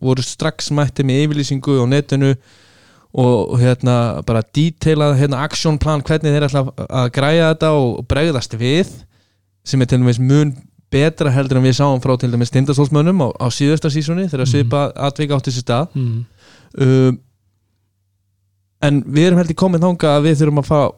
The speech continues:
Speaker 1: að vera með, hérna, að K K Í þarf að taka ykkur afstöðu.
Speaker 2: Mhm.
Speaker 1: Þú veist, það er verið að sekta menn fyrir að, að, að tala um á Twitter hva-, hvort að dómarinn hafi að gera hitt og þetta. Auðvitað, þú veist,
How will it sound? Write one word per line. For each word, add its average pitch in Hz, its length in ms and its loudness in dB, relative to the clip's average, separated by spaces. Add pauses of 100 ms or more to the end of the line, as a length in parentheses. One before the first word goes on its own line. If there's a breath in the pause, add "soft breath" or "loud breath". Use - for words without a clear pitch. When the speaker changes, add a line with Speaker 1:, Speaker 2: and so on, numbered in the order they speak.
(200)
Speaker 1:
að 135 80 0
vera 147 220 4
með, 143 260 2 (100)
hérna, 127 420 0 (380)
að 127 160 -4
K 165 160 2
K 156 140 2
Í 117 100 0
þarf 127 200 2
að - 100 -6
taka 160 220 0
ykkur 127 180 0
afstöðu. - 320 -6 (160)
Speaker 2:
Mhm. 117 280 -4
Speaker 1:
Þú - 200 -12
veist, 123 80 -6
það 135 100 2
er 135 80 0
verið 135 100 0
að - 60 -4
sekta 151 360 -4
menn 151 200 0
fyrir 143 320 0
að, 135 220 0 (280)
að, 131 300 -6
að 110 200 -10 (100)
tala 143 400 2
um 139 120 -2 (600 soft breath)
á - 220 -4
Twitter 156 520 0
hva-, 139 240 -2
hvort 139 240 0
að 127 80 -2
dómarinn 143 380 2
hafi 135 160 0
að 131 80 -6
gera 135 100 0
hitt 135 220 0
og 131 80 2
þetta. 123 180 -2
Auðvitað, 120 380 -2
þú 123 100 -2
veist, - 220 -6